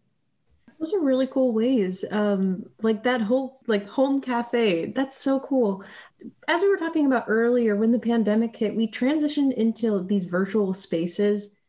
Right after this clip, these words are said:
And one of the things that the Student Health and Counseling Center did was establish a group called Alone Together. And I know the group focuses on addressing these topics.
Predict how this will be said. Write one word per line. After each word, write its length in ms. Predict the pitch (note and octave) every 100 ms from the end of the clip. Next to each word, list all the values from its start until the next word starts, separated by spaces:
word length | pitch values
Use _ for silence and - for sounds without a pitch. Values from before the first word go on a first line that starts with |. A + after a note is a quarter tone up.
| -
And 100 | A#3+
one 120 | C4+
of 100 | E4
the 80 | D4
things 360 | D4+ A#3+ A#3+ A3+
that 140 | G#3
the 100 | G#3+
Student 500 | G3+ A3 G#3 - - _
Health 280 | - G#3 G#3
and 100 | G3+
Counseling 400 | G3+ G3+ G3+ G3+
Center 320 | G3+ F#3 F3
did 400 | F3 D4 D4+ C4 - _ -
was 140 | A3
establish 520 | A3 - A3+ A#3+ A#3+
a 60 | A3+
group 540 | - B3+ D#4+ - -
called 320 | - F3 F3 -
Alone 320 | G3 F#3 F3+
Together. 600 | F#3+ F#3 D3+ C#3+ F3+ F#3 _ _ -
And 140 | A#3
I 80 | B3+
know 140 | C#4 D4+
the 80 |
group 260 | C4 C4 B3+
focuses 560 | G#3+ G3+ G#3 - G3+ -
on 140 | G3
addressing 480 | F#3 G3 G3+ G#3 F#3
these 200 | F3 -
topics. 720 | - F3+ - F3 - -